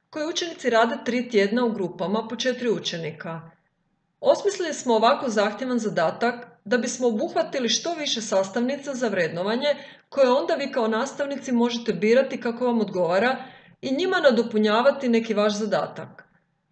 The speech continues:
Važno je učenicima pružati potporu u procesu rada te oblikovati i prilagoditi materijale. Najbolje ćete sami procijeniti kolika opterećenost učenika je najprikladnija u pojedinom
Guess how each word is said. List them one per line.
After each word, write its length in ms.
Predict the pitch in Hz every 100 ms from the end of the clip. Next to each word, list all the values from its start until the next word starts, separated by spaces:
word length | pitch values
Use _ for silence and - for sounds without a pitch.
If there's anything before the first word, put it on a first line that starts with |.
| _ _ -
Važno 400 | 220 330 381 349
je 100 | 247
učenicima 720 | 247 311 311 320 311 262 -
pružati 520 | 240 262 285 262 -
potporu 460 | 202 196 - 262 294
u 140 | -
procesu 500 | 240 220 240 233 247
rada 460 | 190 160 165 269 269
te 100 | 302
oblikovati 680 | 247 247 - 247 311 311 294
i 100 | 233
prilagoditi 640 | 233 208 196 208 240 240
materijale. 720 | 262 254 254 220 156 151 156 147 - - _ _ _
Najbolje 460 | 226 262 330 381 330
ćete 220 | 262 208
sami 380 | 196 240 269 302
procijeniti 640 | 240 226 208 214 233 -
kolika 320 | 247 254 -
opterećenost 760 | 302 - 214 208 208 254 247 -
učenika 500 | 196 208 233 240 240
je 60 | 220
najprikladnija 1000 | 226 269 254 247 185 170 202 247 269 -
u 160 | 233
pojedinom 560 | - 247 254 294 294 269